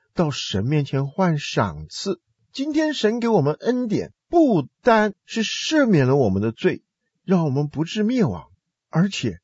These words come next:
还叫人因我们的主耶稣基督得永生啊。所以约翰福音三章十六节说得好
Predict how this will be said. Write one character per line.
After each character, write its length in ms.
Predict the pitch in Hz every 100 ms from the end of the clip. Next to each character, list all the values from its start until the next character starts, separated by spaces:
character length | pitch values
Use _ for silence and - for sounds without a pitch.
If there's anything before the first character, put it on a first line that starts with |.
| _
还 220 | - 170
叫 420 | 170 - 226 214 160
人 320 | 120 113 127
因 420 | - 196 208 202 -
我 320 | 127 117 101
们 260 | 98 107 135
的 220 | 139 127
主 520 | 120 - 113 92 87
耶 280 | 110 151 147
稣 360 | 143 - 143 131
基 300 | - 143 131
督 320 | - 131 123 -
得 360 | - 110 117 135
永 580 | 117 113 101 85 80 85
生 580 | - - 175 165 165
啊。 200 | 151 104 - _ _ _ _
所 180 | - 135
以 60 | 131
约 80 |
翰 160 | 143 143
福 120 | 123
音 100 | 127
三 180 | 123 139
章 140 | 135
十 140 | 127 127
六 120 | 131
节 220 | 110 110
说 260 | 107 - 123
得 80 | 110
好 240 | 90